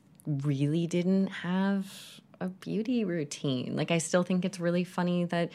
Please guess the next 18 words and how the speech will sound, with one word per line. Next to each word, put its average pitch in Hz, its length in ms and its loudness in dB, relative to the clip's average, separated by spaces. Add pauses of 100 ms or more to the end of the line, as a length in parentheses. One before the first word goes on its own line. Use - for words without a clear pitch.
(760)
beauty 185 500 4
editors 185 520 2
were 180 160 0
interested 196 520 4
in 135 200 2
Moon 135 220 0
Juice 127 540 -2
and, 143 360 2
you 156 100 2
know, 143 100 2
coming 160 340 0
from 160 180 -2
a 156 80 -2
fine 151 240 0
dining 208 360 4
background 185 800 0
and, 139 600 -2
um, 139 340 -4